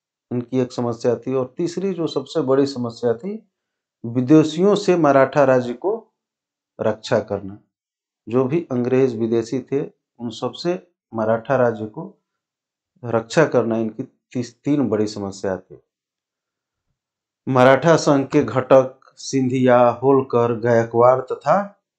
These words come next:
भोसले थे। ये तीन घटक थे मराठा संघ में। और इनमें परस्पर द्वेष और कटुता थी।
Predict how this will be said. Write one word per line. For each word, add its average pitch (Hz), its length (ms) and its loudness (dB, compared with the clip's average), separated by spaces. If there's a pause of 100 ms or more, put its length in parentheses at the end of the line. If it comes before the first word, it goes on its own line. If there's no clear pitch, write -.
(800)
भोसले 131 580 2
थे। - 340 -12 (1800)
ये 175 560 2 (760)
तीन 202 260 2
घटक 151 420 0
थे 151 60 2
मराठा 113 400 0
संघ 101 340 -8
में। - 240 -14 (960)
और 139 340 0
इनमें 180 420 0
परस्पर 170 720 4
द्वेष 156 680 6 (680)
और 151 280 0
कटुता 147 480 6
थी। - 180 -14